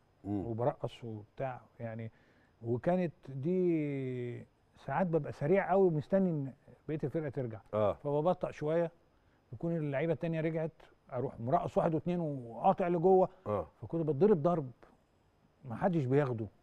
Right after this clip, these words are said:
Speaker 1: آه.
Speaker 2: هو ما كانش فيه الشناكر دي زمان، فكنت اخد واحده في قصبه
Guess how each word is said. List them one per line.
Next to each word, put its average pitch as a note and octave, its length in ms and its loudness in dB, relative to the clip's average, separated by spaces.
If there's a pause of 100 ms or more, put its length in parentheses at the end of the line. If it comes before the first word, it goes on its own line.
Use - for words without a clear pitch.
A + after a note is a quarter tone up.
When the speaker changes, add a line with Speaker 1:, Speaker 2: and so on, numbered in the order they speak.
(160)
Speaker 1:
آه. G2+ 320 0
Speaker 2:
هو F#3 280 2
ما E3 100 0
كانش E3 200 -4
فيه G#3 100 -2
الشناكر F3+ 460 -2
دي C#3 160 -4
زمان، D3 340 -4 (640)
فكنت - 380 -4
اخد D#3+ 220 -4
واحده C#3 280 -4
في - 260 -18
قصبه B2+ 380 -10